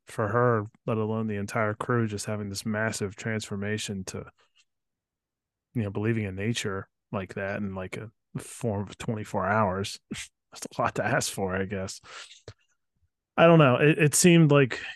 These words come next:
just kinda watching doomed steaks at that point. And not, like, the meat steaks, but, like, their steaks were doomed is what I was <laughs> trying to say.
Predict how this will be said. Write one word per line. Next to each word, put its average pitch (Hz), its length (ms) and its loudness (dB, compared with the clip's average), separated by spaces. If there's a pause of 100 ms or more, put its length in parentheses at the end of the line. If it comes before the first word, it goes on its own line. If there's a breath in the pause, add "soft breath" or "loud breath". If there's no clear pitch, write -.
(200)
just 131 240 -4 (140)
kinda 131 240 2
watching 120 420 -2
doomed 117 380 -2
steaks - 460 -6
at 104 100 -12
that 101 220 -12
point. 98 360 -14 (880)
And 98 400 -10 (1300)
not, 117 160 -4
like, 101 200 -10 (440)
the 113 60 -4
meat 101 300 -8
steaks, - 360 -10
but, 101 200 -10
like, 98 160 -6 (180)
their 113 140 4
steaks - 520 2
were 98 140 -6
doomed 87 460 -10
is 104 120 -10
what 90 140 -6
I 82 80 -6
was - 100 -10
<laughs> - 0 -
trying - 200 -4
to - 60 -4
say. - 280 -2